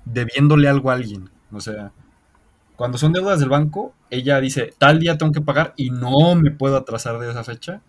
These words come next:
y neta hasta la veo estresada en días, "Es que no pude ir al banco y tengo que pagar". Y me pasa lo mismo,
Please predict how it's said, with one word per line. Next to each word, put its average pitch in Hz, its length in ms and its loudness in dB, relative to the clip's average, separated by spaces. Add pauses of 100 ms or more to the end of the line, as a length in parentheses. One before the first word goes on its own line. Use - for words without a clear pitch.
(100)
y 110 640 -10 (200)
neta 123 260 -6
hasta 160 200 -2
la 107 120 -2
veo 110 120 -4
estresada 113 800 -4 (360)
en 104 160 -10
días, 120 220 -8
"Es 135 120 -6
que 175 100 -10
no 165 140 -6
pude 165 160 0
ir 165 60 -2
al 151 80 0
banco 156 320 -2
y - 20 -6
tengo 156 140 -6
que 151 100 -10
pagar". 147 300 -8 (1200)
Y 147 100 6
me 147 120 10
pasa 160 220 4
lo 165 100 4
mismo, 147 340 0